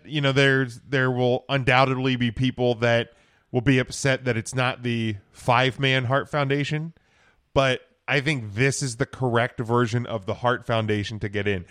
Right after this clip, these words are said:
I think that the British Bulldog and or the British Bulldogs should and will get in at some point.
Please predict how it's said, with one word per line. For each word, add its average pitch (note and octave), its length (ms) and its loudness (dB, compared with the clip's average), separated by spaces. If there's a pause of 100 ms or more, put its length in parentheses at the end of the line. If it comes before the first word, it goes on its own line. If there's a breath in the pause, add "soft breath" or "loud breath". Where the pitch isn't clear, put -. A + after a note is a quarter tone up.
(380 soft breath)
I B2 160 2
think B2 320 -2
that A2+ 400 2 (500)
the C#3 200 4
British C3 360 0
Bulldog C3 600 2 (200)
and B2+ 400 -2 (100)
or B2+ 280 0
the A#2 120 -4
British A2+ 360 -4
Bulldogs A2+ 920 2 (320)
should C#3 360 0
and A#2 180 0
will A#2 180 4
get A#2 180 -4
in B2 340 -2 (240)
at B2+ 120 -4
some B2 240 0
point. C3 360 -2